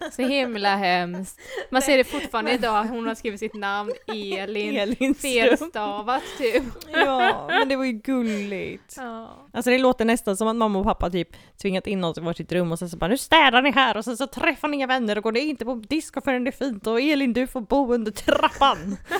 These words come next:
Speaker 1: <laughs> Så var det inte.
Speaker 2: Nej.
Speaker 1: Men minns du hur det var när du träffade min sambo första gången?
Speaker 2: Jag vet inte om jag riktigt minns. Jag tror kanske att han kom hem till oss. När du var liten, alltså, du hade ju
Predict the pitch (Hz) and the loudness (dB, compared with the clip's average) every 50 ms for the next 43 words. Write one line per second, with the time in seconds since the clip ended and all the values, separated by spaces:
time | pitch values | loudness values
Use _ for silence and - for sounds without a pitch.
0 | 320 - - 381 466 508 466 415 415 - - - - - 330 330 320 277 226 202 | -2 0 2 4 6 6 6 4 4 0 -2 -2 2 2 2 2 4 4 4 4
1 | 180 190 - - 311 302 - - 262 214 196 - _ - - 185 208 208 202 202 | 4 2 -2 -2 -4 -2 2 2 2 2 0 -2 _ 0 2 4 4 4 2 0
2 | 202 202 202 202 208 208 226 - _ _ _ _ _ _ _ _ - 233 254 247 | -2 -2 -4 -4 -6 -8 -10 -14 _ _ _ _ _ _ _ _ 2 2 4 4
3 | 247 247 247 247 240 - - 277 294 311 311 277 294 277 233 233 202 202 196 185 | 6 4 4 4 2 0 -2 0 2 2 2 2 2 4 4 4 4 4 2 0
4 | 175 185 180 175 - 202 190 - - 190 165 160 160 160 156 160 - 156 147 156 | -2 -2 -4 -4 -4 -8 -8 -8 -6 -6 -6 -4 -4 -6 -6 -6 -6 -8 -6 -6
5 | 214 269 - 262 214 190 156 131 113 - 190 - _ _ _ - 247 240 233 254 | -8 -8 -8 -10 -10 -8 -8 -10 -10 -12 -14 -16 _ _ _ -14 -12 -12 -10 -8
6 | 302 302 277 233 214 208 - - 320 359 359 359 330 _ _ - 226 214 208 208 | -6 -4 -4 -4 -4 -6 -8 -10 -8 -8 -8 -10 -12 _ _ -10 -10 -8 -8 -8
7 | 208 208 208 214 - - 208 196 208 196 190 180 175 175 190 - - 240 240 - | -8 -8 -8 -10 -10 -10 -12 -12 -12 -12 -14 -14 -16 -16 -16 -12 -10 -10 -10 -10
8 | - - 269 294 302 302 302 302 302 277 262 - - - 294 269 226 202 196 185 | -12 -12 -8 -6 -6 -6 -6 -6 -8 -8 -10 -10 -12 -10 -10 -10 -10 -12 -14 -16
9 | - - - 262 269 262 - - 220 202 196 - 202 196 208 196 190 202 - 220 | -14 -10 -8 -6 -6 -6 -8 -10 -10 -10 -10 -12 -12 -10 -10 -10 -10 -10 -10 -8
10 | 214 202 214 294 302 - - 220 240 240 226 233 240 247 254 262 262 240 220 - | -6 -6 -6 -6 -8 -12 -16 -14 -12 -10 -10 -8 -8 -8 -8 -8 -10 -12 -12 -12
11 | - 254 247 240 226 - 233 208 226 240 254 240 214 233 233 233 233 233 233 220 | -12 -12 -10 -12 -12 -12 -14 -12 -12 -10 -10 -10 -10 -8 -8 -8 -8 -8 -10 -12
12 | 190 | -16